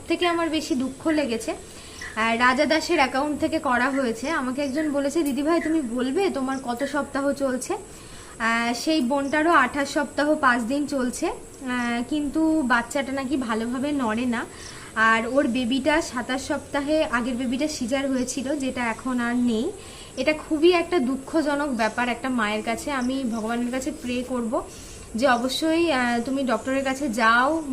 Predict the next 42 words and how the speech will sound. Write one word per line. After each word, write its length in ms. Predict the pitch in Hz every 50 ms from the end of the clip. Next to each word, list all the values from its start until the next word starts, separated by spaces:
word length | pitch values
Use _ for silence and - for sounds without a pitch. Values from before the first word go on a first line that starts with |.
| 233
ভালো 220 | 226 233 214 226 233
করে 200 | 254 254 262 262
চেক 220 | 247 233 214 -
আপ 120 | 240 240 - -
করো, 240 | - 254 247 269 285
সবসময় 540 | 285 - 233 208 - - - 247 254 277 277
চেক 200 | - 240 202 226
আপে 180 | 226 226 262 254
থাকো, 460 | 262 208 214 208 208 262 269 294 302 285
ডাক্তার 460 | 220 202 190 190 - - 226 233 226 214
যা 160 | 226 233 233
বলে 300 | 214 214 208 202 220 240
সেগুলো 280 | - 240 196 208 233
মেনে 300 | 233 220 202 202 214 226
চলো। 320 | 220 - 233 220 233 320 415 - - - - - - - - - - -
আর 120 | 220 226
এই 120 | 240 254
বেবিটা 380 | 233 240 247 220 247 226 311 320
খুব 200 | 320 - 370 - - -
সুস্থ 240 | 269 247 - -
সবলভাবেই 600 | 277 269 277 277 262 269 262 254 285 277 311 359
তোমার 260 | 349 320 269 262 254 254
কোলে 280 | - 240 214 202 196
আসুক, 320 | 175 170 185 180 - 202 185 - - -
আমি 220 | 233 233 240 247 247
একজন 260 | 240 220 - 277 269
মা 300 | 262 240 226 214 214 220
হয়ে 220 | 233 240 269 269
এটাই 300 | 254 214 202 220 233 269
চাইবো। 360 | 262 254 196 180 180 170 175 196 - - - - - - - - - - - - - - - - - - - - - - - - -
একদম 360 | 254 269 247 233 370 359 349
চিন্তা 360 | - 339 339 311 285 330 339
করবে 280 | 330 330 311 262 302 294
না, 140 | 311 330
টেনশনের 580 | 311 320 330 302 311 311 311 320 330 320 330 320
কারণে 320 | 320 330 311 311 311 330
কিন্তু 240 | 285 320 311 294 359
বাচ্চাদের 420 | 294 262 240 240 - 269 233 277 269
আরও 200 | 240 220 240 254
বেশি 260 | 226 226 - - 262
ক্ষতি 320 | - - 214 190 - 196
হয়। 220 | 196 196 175 175